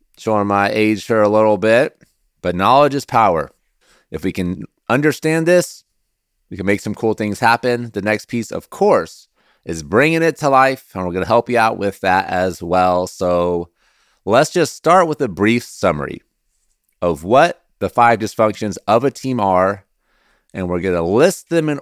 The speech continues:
order because you do need to address these one at a time.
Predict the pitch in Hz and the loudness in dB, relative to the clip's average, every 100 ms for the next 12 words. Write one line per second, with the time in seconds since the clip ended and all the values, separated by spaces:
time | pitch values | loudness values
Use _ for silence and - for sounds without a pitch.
0 | - 135 147 120 87 80 - _ 92 101 | 0 2 4 2 -2 -4 -14 _ -4 -4
1 | 90 98 95 80 117 151 165 143 143 127 | -4 -8 -10 -6 0 2 2 0 -4 -2
2 | 139 110 117 117 - - 113 98 92 104 | -2 0 2 0 0 -4 -4 -4 -4 -2
3 | 110 101 95 87 78 | 0 -2 -4 -10 -14